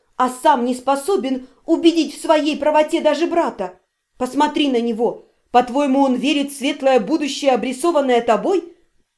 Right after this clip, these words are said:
Нет, нет и ещё раз нет. Просто проклятая братская верность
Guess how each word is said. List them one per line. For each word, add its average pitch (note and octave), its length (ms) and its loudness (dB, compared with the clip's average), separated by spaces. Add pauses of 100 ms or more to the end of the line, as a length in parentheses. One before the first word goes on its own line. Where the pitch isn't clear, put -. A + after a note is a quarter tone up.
Нет, E4+ 440 6 (200)
нет F4 380 8
и D#4+ 100 4
ещё E4+ 240 2
раз F4 240 2
нет. C#4 320 -2 (440)
Просто D4 340 4
проклятая D4+ 680 2
братская C#4+ 540 4
верность C4+ 520 -2